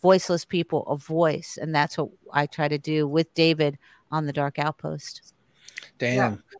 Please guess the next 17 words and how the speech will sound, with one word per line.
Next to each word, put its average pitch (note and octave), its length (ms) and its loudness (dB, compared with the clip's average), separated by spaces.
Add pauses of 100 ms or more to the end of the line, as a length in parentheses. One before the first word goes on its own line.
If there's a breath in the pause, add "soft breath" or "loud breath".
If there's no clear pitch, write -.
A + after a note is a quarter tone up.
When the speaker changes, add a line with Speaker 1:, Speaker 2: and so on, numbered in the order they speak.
(380)
Speaker 2:
Yeah, C3 140 6
I C#3+ 60 8
gotta D#3 180 10
say, D3+ 220 4
I C#3 80 6
started D3+ 460 4
Good D#3+ 180 2
Line B2 280 4
basically A#2 440 -2
homeless. A#2 720 -4 (260)
When C3 100 0
I D#3+ 80 4
started F3+ 420 4
making C#3 440 0
movies, B2+ 760 -2 (140)
my A#2+ 340 -2
wife A#2+ 440 2